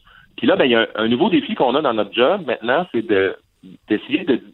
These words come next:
d'aider les gens à différencier. OK, ben, ce que vous avez lu ici, ça, c'est bon. Ce que vous avez lu là, ça, c'est, par contre, c'est faux. Fait que là,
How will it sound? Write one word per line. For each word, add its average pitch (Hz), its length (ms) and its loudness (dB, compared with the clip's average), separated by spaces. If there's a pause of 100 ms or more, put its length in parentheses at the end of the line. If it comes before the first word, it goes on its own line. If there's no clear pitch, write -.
(160)
d'aider 110 300 2
les 151 160 -2
gens 151 80 2
à 160 80 0
différencier. - 480 -4
OK, - 200 -2
ben, - 200 -6
ce - 240 -4
que 175 40 -2
vous 175 80 -2
avez 160 160 2
lu 202 120 -6
ici, 202 240 -10
ça, 143 160 -2
c'est 104 80 0
bon. 160 340 -2 (340)
Ce - 140 -8
que 107 40 -4
vous 127 60 0
avez 151 160 2
lu 160 140 0
là, 160 260 2
ça, 196 80 -4
c'est, 196 80 -6
par 127 160 -6
contre, 180 200 -2
c'est 123 100 -2
faux. 147 180 -2 (920)
Fait 107 100 -6
que 135 80 -4
là, 196 300 0